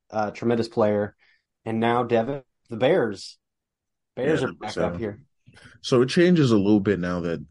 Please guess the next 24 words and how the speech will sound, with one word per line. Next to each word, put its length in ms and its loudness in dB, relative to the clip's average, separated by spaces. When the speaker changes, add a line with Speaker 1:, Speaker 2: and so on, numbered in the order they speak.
Speaker 2:
that, 260 -6
uh, 320 -6
Anderson 580 -4
and, 300 -8
and 160 -10
Carter 400 -4
are 240 -10
off 220 -6
the 100 -4
board. 400 -2
But 120 2
I 60 0
think 300 0
this 140 -4
sets 320 -2
up 180 -4
a 120 -2
really 340 -4
good 180 -6
scenario 760 -4
where 600 -6
they 560 -2
end 220 -4
up, 260 -6